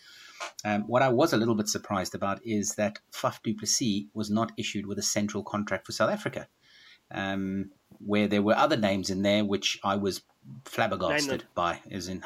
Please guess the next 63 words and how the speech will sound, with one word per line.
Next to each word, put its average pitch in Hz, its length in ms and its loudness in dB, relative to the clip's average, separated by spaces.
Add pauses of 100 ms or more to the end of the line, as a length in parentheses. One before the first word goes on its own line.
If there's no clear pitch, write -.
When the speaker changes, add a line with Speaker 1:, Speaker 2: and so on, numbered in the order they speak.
Speaker 1:
how 98 140 2
the 92 100 0
hell. 90 300 0 (680)
Uh, 107 200 6
I, 117 220 2
I - 40 0
can't 107 260 0
remember 104 260 4
them 92 140 -2
because - 180 -6
I 95 40 0
don't 101 160 2
know 98 80 4
their 92 120 0
names. 101 280 4
That's 98 160 0
how, 101 220 0
Speaker 2:
Oh, 95 40 2
Speaker 1:
uh, 92 140 2
Speaker 2:
right, 151 180 0
Speaker 1:
how, 104 140 4
Speaker 2:
okay, 87 100 0
Speaker 1:
how 101 80 2
Speaker 2:
so, 101 60 0
Speaker 1:
well 104 180 6
known 107 240 4
Speaker 2:
yeah, 104 60 4
Speaker 1:
they - 60 0
Speaker 2:
yeah. 92 120 2
Speaker 1:
are. 85 40 -6 (440)
Speaker 2:
I - 80 -2
think 302 200 -2
there 294 80 -2
was 262 120 -4
that, 262 180 2
there 240 80 -2
was 247 80 2
Speaker 1:
Yeah, - 80 6
Speaker 2:
that 240 100 2
young 247 220 4
Speaker 1:
I - 40 6
Speaker 2:
lad 208 100 4
Speaker 1:
mean 233 80 -2
Speaker 2:
who's 190 100 -6
an 220 80 -2
all-rounder 196 460 -2
who 175 60 0
came 175 280 -4
in 170 80 -4
and 160 120 -4
did 160 140 -10
pretty 151 180 -8
well, 151 400 -4 (120)
uh, 135 400 -4
in 131 80 -6
the 135 80 -8
last 135 200 -10
couple 127 160 -16
of 123 60 -16
series. 120 560 -8 (340)
I 214 40 -6
mean, 240 160 0
Faf, 180 380 0